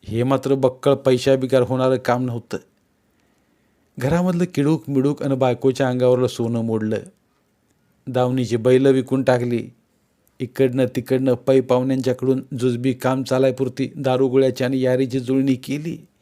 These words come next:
कसं बसं महिनाभर काम चाललं. अवघी पाच फुटावर विहीर खोदली गेली आणि जवळचा पैसा संपला. गडी माणसं क्याव क्याव करून उठली आणि विहिरीचं फोडकाम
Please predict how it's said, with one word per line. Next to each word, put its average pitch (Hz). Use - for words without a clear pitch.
कसं 120
बसं 117
महिनाभर 113
काम 110
चाललं. -
अवघी 120
पाच 127
फुटावर 131
विहीर 117
खोदली 120
गेली 120
आणि 120
जवळचा 117
पैसा 110
संपला. 95
गडी 120
माणसं 120
क्याव 127
क्याव 127
करून 123
उठली 113
आणि 127
विहिरीचं 120
फोडकाम 120